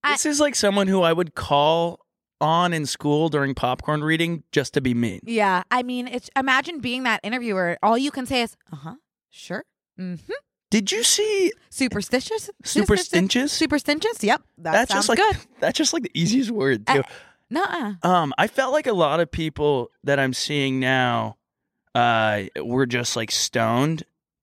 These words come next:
Speaker 2: on the red
Speaker 1: She
Speaker 2: carpet.
Speaker 1: was really stoned. Like,
Speaker 2: She
Speaker 1: did you
Speaker 2: was
Speaker 1: see her eyes?
Speaker 2: Yeah, no, I mean, it's, it's an art form to be able to go out and interview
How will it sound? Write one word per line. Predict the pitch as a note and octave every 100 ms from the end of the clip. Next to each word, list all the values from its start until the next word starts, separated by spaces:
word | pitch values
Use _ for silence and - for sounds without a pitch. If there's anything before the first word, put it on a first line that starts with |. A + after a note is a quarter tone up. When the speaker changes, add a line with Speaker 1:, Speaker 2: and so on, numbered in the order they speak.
| -
Speaker 2:
on | C#3
the | C#3
red | C3+ D3
Speaker 1:
She | -
Speaker 2:
carpet. | E3+ G#3+
Speaker 1:
was | G#3
really | F#3 E3 D3+
stoned. | - E3+ -
Like, | G3
Speaker 2:
She | F#3+
Speaker 1:
did |
you | G#3+
Speaker 2:
was | G3+
Speaker 1:
see | A#3
her | G#3
eyes? | D#3+ D#3 D#3+ F#3 -
Speaker 2:
Yeah, | E3 E3+ F2
no, | C#3 F3
I | D3+
mean, | F3+
it's, | F#3+ - -
it's | E3 -
an | G3+
art | D#3 D#3+ -
form | D#3+ D3+
to | C#3
be | C3+
able | C#3 C3+
to | B2+
go | C3 C#3
out | C3 C#3 B2+
and | B2
interview | C3 B2 B2+ C#3 D#3 E3